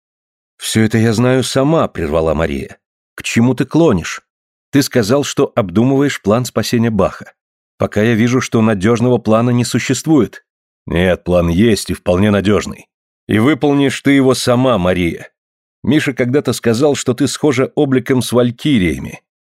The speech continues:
девами-воительницами северных мифов. Пришел час проверить, только ли внешностью ты напоминаешь валькирию. Те девы отважно сражались на поле боя и вызволяли своих воинов из беды.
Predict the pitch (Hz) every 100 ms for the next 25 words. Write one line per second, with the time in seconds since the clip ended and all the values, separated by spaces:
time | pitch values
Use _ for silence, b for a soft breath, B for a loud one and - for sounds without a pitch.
0 | - - 127 131 123 120 110 131 131 123
1 | 123 110 123 120 - 131 120 107 110 120
2 | 110 - 85 - _ _ _ _ _ _
3 | - 98 - 147 147 - 143 - 117 123
4 | 139 131 127 143 127 135 131 120 139 120
5 | - 98 - 101 98 107 104 98 98 98
6 | 90 - 101 92 95 82 - - _ _
7 | _ _ _ _ _ _ 113 120 113 165
8 | 156 - 123 110 156 131 143 - 117 107
9 | 143 131 123 113 139 131 113 120 107 107
10 | - 120 117 95 120 139 127 110 117 104
11 | 110 123 107 - - 95 95 95 82 73